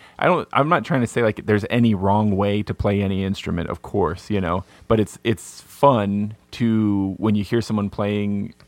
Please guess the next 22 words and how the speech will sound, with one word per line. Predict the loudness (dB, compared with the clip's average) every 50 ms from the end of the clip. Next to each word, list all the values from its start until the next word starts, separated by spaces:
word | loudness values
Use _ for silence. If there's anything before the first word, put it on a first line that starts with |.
| _ 0
any | 2 2 4 4 2
other, | 2 2 0 0 0 0 -2
like, | -2 -2 -2 -2
a | 0
whistle | 0 -2 -2 -2 -2 -2 -2 -2 -2
or | -2 -4 -6
small | -6 -6 -2 0 0 0
pipes | 0 0 -2 -2 -2 -4 -6 -8 -14 -20 -20 -8 _
of | -4 -2 -2
any | 0 -2 -2
kind, | 0 0 -2 0 0 -2 -4 -4 -6 -6
et | -8 -4
cetera, | -6 -6 -4 -2 -2 -2 -2 -4 -8 -16 -20 -20 -10 -2
when | 0 2 2
you | 2 2
can | 0 -2 -2
identify, | -2 -2 -2 -2 -2 2 4 4 4 4 2 2
"Ah, | 2 4 4 4 2 -2 -6 _ _ _ _ _ _ _ -2
there's | 0 2 2
a | 2 2
Highland | 2 2 0 0 0
piper." | 0 0 0 0 -2 -4 -4